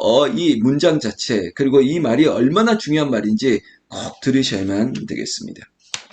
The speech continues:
자, 일 절 다시 보겠습니다. "어리석도다 갈라디아 사람들아, 예수 그리스도께서 십자가에 못 박히신 것이 너희 눈앞에 밝히 보이거늘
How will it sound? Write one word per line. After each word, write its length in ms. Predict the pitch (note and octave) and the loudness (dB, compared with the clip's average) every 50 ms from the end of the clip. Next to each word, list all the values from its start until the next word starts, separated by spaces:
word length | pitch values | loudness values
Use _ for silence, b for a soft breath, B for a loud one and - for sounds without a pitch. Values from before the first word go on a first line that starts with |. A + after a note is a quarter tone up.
| b b b b b b b b b b | b b b b b b b b b b
자, 180 | - - C3 A2 | -2 0 0 2
일 200 | G#2 C3+ E3 E3 | 2 2 0 2
절 300 | D#3+ F#3 C#3+ G#2+ G2+ - | 2 2 2 2 0 -2
다시 240 | - A#2+ A2 - - | -6 -6 -6 -6 -4
보겠습니다. 540 | - G2+ - - - - - - D#2+ - A1+ | -4 -4 -4 -4 -6 -6 -8 -6 -6 -2 2
"어리석도다 600 | - C#3+ D#3 E3+ E3+ F3 - - D3 B2+ C3 B2 | 2 4 4 2 2 0 -2 0 0 2 2 2
갈라디아 380 | A#2+ C3 A#2+ B2 A#2+ A#2 A#2+ A2+ | 0 0 0 0 2 2 0 0
사람들아, 640 | A2+ - B2 A2+ A2 G#2+ G#2+ G#2+ A2+ B2+ E3+ G3+ - b b b b b b b b b | -2 -2 -2 0 0 2 2 2 0 0 0 0 -4 b b b b b b b b b
예수 260 | - E3+ F3+ F3+ - | 4 4 4 2 0
그리스도께서 580 | - F#3 F#3 F3 - E3+ D#3+ - D3+ D3 - D3 | -4 -4 -4 -2 -2 -2 0 0 0 2 2 0
십자가에 500 | D3+ - G#3+ - - F#3+ E3+ E3+ D3 C3+ | 0 -2 -4 -2 0 2 2 4 2 2
못 180 | A#2+ B2+ B2+ - | 0 -2 -2 0
박히신 480 | - D3+ D3 - D3 D3 - - B2 | -2 -2 -2 -2 -6 -6 -4 -2 0
것이 360 | A2 G#2 G#2 A#2+ C3 A#2 G#2+ | 0 0 0 2 2 0 2
너희 280 | G#2+ B2 B2 D3+ E3+ C#3+ | 2 2 2 2 2 0
눈앞에 520 | A2 B2+ C3 D3+ D3+ D3+ - D3+ A#2 A2 | -2 -2 0 0 0 0 0 -2 -2 -2
밝히 420 | - A2+ A2 B2 - - - D3+ A2+ | -2 -4 -4 -4 -4 -4 -2 -2 0
보이거늘 760 | G#2 A#2+ B2+ C3 C3 A2+ A#2 A2 A2+ B2+ D3 C3+ G#2+ - | 2 4 4 4 2 2 2 2 4 4 4 2 0 -2